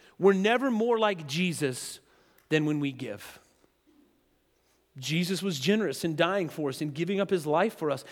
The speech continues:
And as deacons, as leaders, once again, listen, as believers in Jesus, we should be generous. That the Bible gives us clear warnings about the dangers of being greedy,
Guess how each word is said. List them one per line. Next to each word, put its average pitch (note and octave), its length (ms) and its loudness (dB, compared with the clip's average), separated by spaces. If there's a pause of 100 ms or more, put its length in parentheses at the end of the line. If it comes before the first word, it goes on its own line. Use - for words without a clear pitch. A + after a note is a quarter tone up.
(180)
And F#3 100 6
as F3 160 0
deacons, D3 460 0
as F3 220 4
leaders, A3 300 2 (120)
once D4 200 4
again, C#4+ 240 2
listen, C4+ 240 0 (280)
as B3 220 6
believers B3+ 800 2 (200)
in B3+ 180 6
Jesus, G#3 520 2 (180)
we C4+ 240 6
should D#4+ 520 2
be C#4 220 6
generous. A3 840 0 (580)
That B3+ 140 6
the C4+ 100 10
Bible C#4 440 6
gives A#3 260 2
us C4 140 0
clear C#4 300 2
warnings B3+ 420 2
about A3 240 4
the A3+ 80 0
dangers G#3+ 480 2
of G3+ 100 0
being B3 300 4
greedy, G#3+ 460 2